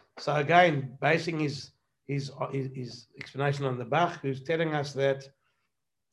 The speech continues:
um, that Gemara in Eruvin puts all of humanity on the back foot, and therefore to say a bracha that "you created me"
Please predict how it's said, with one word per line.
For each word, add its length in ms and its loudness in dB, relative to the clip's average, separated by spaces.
um, 640 -4
that 200 2
Gemara 320 2
in 80 2
Eruvin 640 6
puts 420 -4
all 200 8
of 140 4
humanity 480 0
on 100 -4
the 60 -6
back 300 -2
foot, 320 -8
and 120 -2
therefore 280 0
to 120 -10
say 200 6
a 40 2
bracha 360 0
that 200 0
"you 180 -2
created 600 0
me" 320 0